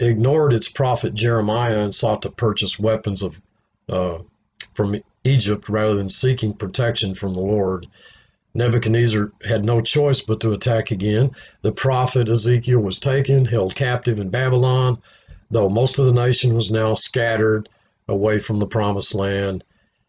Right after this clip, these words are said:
The Lord still had every segment of the Jewish population covered by a prophet.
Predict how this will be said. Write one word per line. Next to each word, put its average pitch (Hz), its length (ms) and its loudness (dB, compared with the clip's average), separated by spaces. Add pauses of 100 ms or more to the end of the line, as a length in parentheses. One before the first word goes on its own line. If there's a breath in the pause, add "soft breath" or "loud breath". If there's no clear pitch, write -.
(720)
The 98 120 -2
Lord 104 320 2
still 104 280 0
had 98 260 0
every 127 360 4
segment 113 500 0
of 104 100 2
the 101 60 -2
Jewish 104 400 -2
population 101 680 -2
covered 101 360 -2
by 98 160 0
a 95 60 -2
prophet. - 640 -4